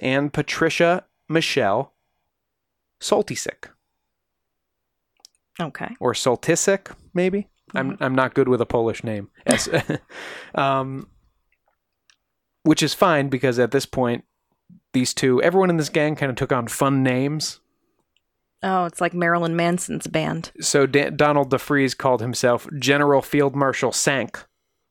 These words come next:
Speaker 2: <laughs> Okay.
Speaker 1: And Miss, Miss Soltysik,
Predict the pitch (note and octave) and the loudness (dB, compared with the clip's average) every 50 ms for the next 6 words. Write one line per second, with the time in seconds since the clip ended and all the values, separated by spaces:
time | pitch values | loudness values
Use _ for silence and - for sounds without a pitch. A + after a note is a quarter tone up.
0 | _ _ _ _ - - - - - - - _ _ - - - _ _ _ _ | _ _ _ _ -10 -8 -8 -8 -8 -12 -16 _ _ -20 -20 -20 _ _ _ _
1 | - - - - _ - F#3 F#3 - - - - - - A#3 A#3+ - C3+ C3 B2+ | -20 -20 -20 -20 _ -6 -6 -4 -4 -4 -6 -6 -6 -8 -8 -4 -2 0 0 0
2 | B2+ C3 C3 B2+ A#2+ - - - - - - D3+ C#3 C3+ B2 - - - - - | 2 2 2 2 2 0 -4 -8 -10 -8 -2 0 0 2 2 0 -2 -4 -6 -10
3 | - _ _ _ _ _ _ _ _ _ _ _ _ _ _ _ _ _ _ _ | -16 _ _ _ _ _ _ _ _ _ _ _ _ _ _ _ _ _ _ _
4 | _ - - - - D#3 E3+ F3 - D3+ A#2+ - - B2 A#2 A#2 - - | _ -10 -4 0 2 4 2 2 2 -2 -2 -2 0 -2 -2 -2 -4 -12